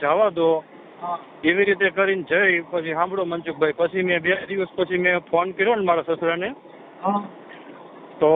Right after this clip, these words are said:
Speaker 1: મેં કીધું, "પપ્પા," મેં કીધું, "હવે તમારી દીકરી બે દી થઈ ગયા," મેં કીધું, "હવે મોકલી દો." તો કે, "હજી કે ચાર પાંચ દી રોકાવા દેવું ને," કે.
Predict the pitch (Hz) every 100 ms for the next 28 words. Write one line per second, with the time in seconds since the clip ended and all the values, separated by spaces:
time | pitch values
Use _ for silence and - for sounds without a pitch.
0 | 165 175 170 165 165 185 180 170 180 180
1 | 180 180 175 - 185 190 170 165 170 160
2 | 165 160 170 160 156 175 185 180 175 170
3 | 147 165 175 170 175 - 170 160 151 139
4 | 147 143 175 202 156 139 139 139 135 123
5 | 139 170 170 156 156 143 160 - 160 170
6 | 156 151 139 156 185 175 175 185 185 175